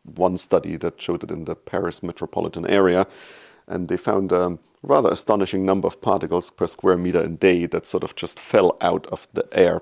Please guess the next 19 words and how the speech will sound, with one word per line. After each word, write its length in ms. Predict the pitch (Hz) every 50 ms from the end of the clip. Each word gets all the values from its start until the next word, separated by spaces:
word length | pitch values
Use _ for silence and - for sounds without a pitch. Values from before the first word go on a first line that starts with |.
| - _
because 340 | - - - 85 82 - -
it, 80 | - - _ _ _ _ - - _ _ _ _ _ _ _
uh, 60 | - - - _ _ _ _ - - - _
got 160 | - - - -
entrained 460 | 78 80 - - 95 87 87 82 82
in 140 | 82 80 -
dust, 280 | - 87 85 - - -
or 160 | 80 78 78
I 60 | 82
don't 140 | 87 82 85
know 80 | 87
where 180 | 85 76 87 87
that 240 | - 87 80 - -
material 420 | 90 - - 104 92 87 85 85
really 220 | 85 95 87 82 80
came 240 | - 127 113 107
from. 300 | 101 - 95 90 92 98 - _ _ - - - - - - - - _ _ _ _ _ _ -
But, 280 | 95 95 - - -
um, 400 | 85 90 98 95 95 95 95 92